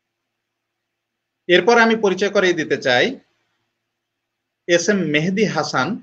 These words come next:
আমরা যাকে রনি বলেই বেশি পরি-, পরিচিত আমাদের কাছে। সে কোডার সেভেন্টি ওয়ান লিমিটেডের ম্যানেজিং ডিরেক্টর হিসেবে দায়িত্ব পালন করছে।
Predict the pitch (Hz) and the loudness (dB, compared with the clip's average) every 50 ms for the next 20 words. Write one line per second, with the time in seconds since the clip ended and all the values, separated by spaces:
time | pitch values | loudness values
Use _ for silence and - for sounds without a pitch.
0 | _ _ _ - 127 131 135 135 127 139 135 135 139 127 127 123 127 135 147 143 | _ _ _ -6 -2 0 0 2 2 0 2 2 2 4 4 2 2 0 0 2
1 | 147 143 151 151 - - 127 123 - 143 - - 143 123 131 131 135 - _ _ | 2 2 2 0 0 0 -2 -2 -2 -10 -8 -6 -4 -4 -2 -4 -4 -8 _ _
2 | _ _ _ _ _ 143 131 131 - 156 165 156 143 147 147 151 147 147 160 147 | _ _ _ _ _ 0 0 0 -2 0 0 0 0 2 0 0 0 0 0 -2
3 | 147 - 185 226 - - - _ - - - - _ _ _ _ _ _ _ _ | 0 0 -2 -2 -4 -8 -18 _ -20 -20 -20 -20 _ _ _ _ _ _ _ _
4 | _ _ _ _ _ _ _ _ - - - 165 165 165 165 165 165 - - _ | _ _ _ _ _ _ _ _ -10 0 4 6 6 6 6 4 2 -6 -18 _
5 | _ _ _ - 160 165 180 185 185 - - - - _ _ - - - - 147 | _ _ _ 0 0 2 2 2 0 -2 -6 -12 -12 _ _ -10 -6 0 0 0
6 | 143 160 180 190 190 196 175 156 147 147 139 139 135 143 143 151 143 143 147 143 | 0 0 -2 -2 0 0 0 0 0 0 -2 -2 -2 0 0 0 2 2 2 0
7 | 143 - _ _ 127 123 127 131 139 156 165 160 156 151 156 156 156 - 175 160 | 0 -6 _ _ -4 -2 -2 -2 -2 -4 -4 -4 -4 -4 -6 -4 -4 -4 -6 -6
8 | 170 165 - 185 175 165 175 175 175 - 196 190 180 180 180 185 190 185 196 190 | -6 -6 -6 -6 -2 0 0 0 0 -4 -6 -4 -2 -2 -2 -2 -4 -6 -6 -8
9 | 190 - - 226 | -8 -6 -6 -6